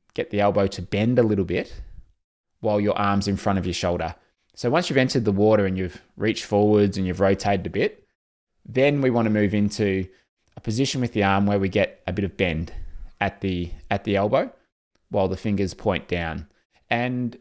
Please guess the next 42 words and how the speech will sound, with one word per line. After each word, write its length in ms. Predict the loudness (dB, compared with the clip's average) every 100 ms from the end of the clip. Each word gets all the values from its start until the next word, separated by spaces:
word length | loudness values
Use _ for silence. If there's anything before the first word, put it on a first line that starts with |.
| _
for 140 | -8
someone 300 | -2 0 0
who's 360 | 0 0 -2 -10 _ _
fairly 400 | _ 0 2 4
new 180 | 2 0
to 180 | -2 -6
swimming, 400 | -4 -4 -4 -6 _ _ _ _ _ _ _ _ _ _ _
they 140 | -6
just 220 | -4 -10 -14 _ _ _ _ _
don't 200 | -4 -4
have 160 | -4 -2
that 300 | -2 -4 _ -4
movement 340 | -2 -2 -2
pattern 320 | -2 -2 0
necessarily. 600 | -2 -2 -2 2 4 2
It 60 | -6 -16 _ -2
takes 260 | -2 0
a 40 | -2
bit 120 | -4
of 100 | -2
practice 420 | -4 -4 -6 -10
to, 320 | -6 -4 -4
to 260 | -6 -10 -6
develop 400 | -2 2 0 0
it 140 | -6 -6
and 120 | -4
get 160 | -4 -6
comfortable 560 | -8 -8 -6 -6 -6 _ _ _ _ _ _ _
bending 480 | -6 2 4 4 0
at 100 | -2
the 80 | 0
elbow 400 | 0 2 2 0 -10 _
to 80 | -6
get 220 | -4 -2
that, 280 | -2 -4 -8 _
what 100 | -6
we 80 | -6
consider 380 | -4 -4 0 0
a 60 | 2
high 180 | 2
elbow 260 | 2 4 2
catch. 400 | 2 -4 -4 -14